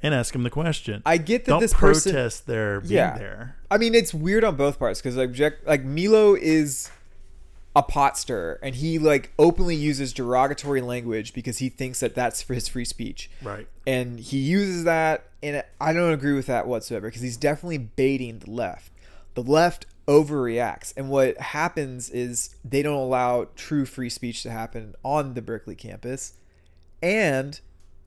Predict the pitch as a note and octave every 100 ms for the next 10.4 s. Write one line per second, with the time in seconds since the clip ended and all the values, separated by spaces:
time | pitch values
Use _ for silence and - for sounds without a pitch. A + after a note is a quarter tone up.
0 | - - D#3+ D#3 - - F3+ F#3 G3 E3
1 | - - C3+ C#3+ C3+ - - B2+ A#2+ A2
2 | A#2 G#2+ F#2+ - F#2+ - - - - -
3 | E3 G3+ A#3 A3+ - G#3 G#3+ G3 F3+ -
4 | - - D#3 D3+ - - - - - -
5 | - - - - A#2+ B2 D#3+ D3+ B2+ -
6 | F2+ D#2 C#2 - - A#2 A2+ A2+ A2+ G2+
7 | G2 - - - - - - - C#2+ E2
8 | D2 C2+ C3 D#3 - C#3 B2+ B2 A#2 A2+
9 | - A2+ A2+ G2 G2+ - - - - D#3
10 | D#3+ D#3 D3+ C#3